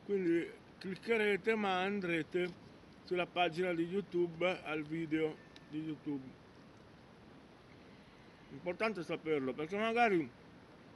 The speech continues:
poi met-, lo mettete anche come commento, lo vedono direttamente su Facebook.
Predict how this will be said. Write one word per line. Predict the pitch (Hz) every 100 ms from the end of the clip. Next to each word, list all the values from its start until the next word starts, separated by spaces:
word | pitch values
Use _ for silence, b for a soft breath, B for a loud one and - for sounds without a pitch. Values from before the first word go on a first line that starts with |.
| -
poi | 214 220
met-, | 180 - 170
lo | 175
mettete | 185 202 196
anche | 202 202
come | 190 202 202
commento, | 208 214 220 214 208 - 226 247 - - - - - - - - -
lo | 160
vedono | 190 196 196
direttamente | 190 196 - 180 185 175 156
su | 165 151
Facebook. | 151 127 107 110 - 113